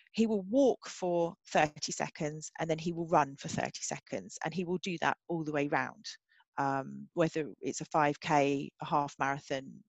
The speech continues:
or, or a marathon, you know, that's how he, that's how he runs. And, um,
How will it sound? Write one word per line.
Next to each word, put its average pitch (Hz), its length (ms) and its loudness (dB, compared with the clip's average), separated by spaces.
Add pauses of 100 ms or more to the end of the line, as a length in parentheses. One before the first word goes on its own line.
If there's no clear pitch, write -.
(360)
or, 120 460 -6
or - 40 -2
a 139 40 -2
marathon, 123 500 -2 (280)
you 160 80 -2
know, 143 160 0
that's - 240 6
how 143 200 0
he, 143 360 -8 (120)
that's - 220 0
how 143 160 -4
he 151 240 -10
runs. 127 400 -8 (560)
And, 180 460 8
um, 180 340 8